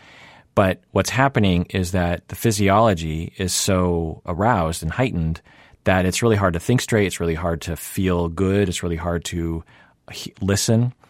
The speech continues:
We know this through research that when you're in a fight or flight, your brain, certain functions of the brain be-, uh, become attenuated. Essentially,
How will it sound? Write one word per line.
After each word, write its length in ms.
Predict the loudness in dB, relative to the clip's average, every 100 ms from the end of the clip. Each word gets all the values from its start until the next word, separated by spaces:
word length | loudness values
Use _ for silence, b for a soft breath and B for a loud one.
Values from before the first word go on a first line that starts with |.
| b
We 160 | 2 4
know 260 | 6 6 4
this 240 | 2 -2
through 200 | -4 -2
research 460 | 0 0 -2 -4 -6
that 180 | -4
when 120 | 0 4
you're 160 | 4
in 80 | 4
a 60 | 2
fight 260 | 2 2
or 60 | 0
flight, 480 | -2 -4 -4 -8 -14 B B B B B
your 160 | 0 0
brain, 520 | 2 2 4 4 2
certain 360 | 2 0 0 0
functions 440 | 0 0 0 0
of 60 | 0
the 80 |
brain 300 | 2 2 2
be-, 140 | 0 -4 -10 -10
uh, 220 | -8 -8 -10 _ -20 -20 -20 -20 _
become 300 | -2 2 2
attenuated. 640 | 0 2 2 2 0 -4
Essentially, 600 | -2 0 0 0 2 0